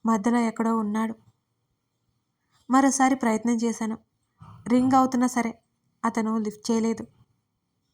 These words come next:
ఇక మళ్ళీ కట్ అయిపోతుండగా అప్పుడే లిఫ్ట్ చేసినట్టు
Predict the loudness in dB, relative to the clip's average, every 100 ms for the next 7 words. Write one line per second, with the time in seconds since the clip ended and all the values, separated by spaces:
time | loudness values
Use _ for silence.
0 | _ _ _ _ _ _ _ _ _ _
1 | _ _ _ _ _ _ _ _ _ _
2 | _ -2 2 4 4 2 2 -2 0 2
3 | 2 0 -2 0 -2 -4 _ _ _ _
4 | _ 2 2 4 2 2 -2 -4 -2 -4
5 | -4 -8